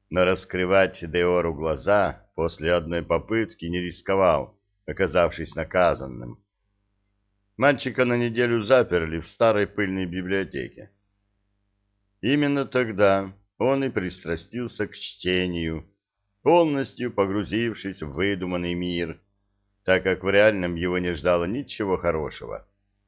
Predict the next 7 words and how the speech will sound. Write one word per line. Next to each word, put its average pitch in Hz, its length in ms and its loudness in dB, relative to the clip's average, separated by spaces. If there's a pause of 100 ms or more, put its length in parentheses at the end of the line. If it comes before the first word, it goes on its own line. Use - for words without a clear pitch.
(840)
Однако 151 600 2
все 135 220 0
изменилось 123 680 -2
после 123 400 0
достижения 90 800 0
Эхе 127 340 -4
совершеннолетия. 85 1120 -4